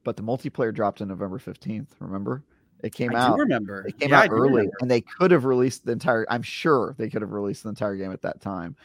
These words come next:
Speaker 1: It had gone gold, like, a month before that. I, I honestly think they just pushed it 'cause they were like, "Let's just, let's not have this conversation, uh,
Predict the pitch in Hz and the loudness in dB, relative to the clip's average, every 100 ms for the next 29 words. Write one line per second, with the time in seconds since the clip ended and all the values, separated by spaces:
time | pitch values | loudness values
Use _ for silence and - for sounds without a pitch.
0 | - - 107 113 120 117 110 110 104 98 | -12 0 0 2 4 4 4 2 2 0
1 | 101 101 101 101 - 104 117 123 - 107 | -2 -4 -4 -6 -2 0 4 4 4 2
2 | - 117 120 117 - 110 104 95 98 95 | 4 6 6 2 -4 -6 -6 -4 -4 -4
3 | 98 - 110 - - - 101 92 90 90 | -8 -6 -6 -6 -8 -8 -8 -6 -4 -4
4 | - 135 - - - - - - _ - | -4 -8 -8 -8 -8 -10 -18 -20 _ 4
5 | - 131 123 117 120 107 110 101 110 104 | 4 4 2 4 2 0 -6 2 2 2
6 | 110 - 110 107 - 92 - 98 95 98 | -2 -4 -4 -4 -4 -4 -4 -8 -8 -6
7 | 98 | -6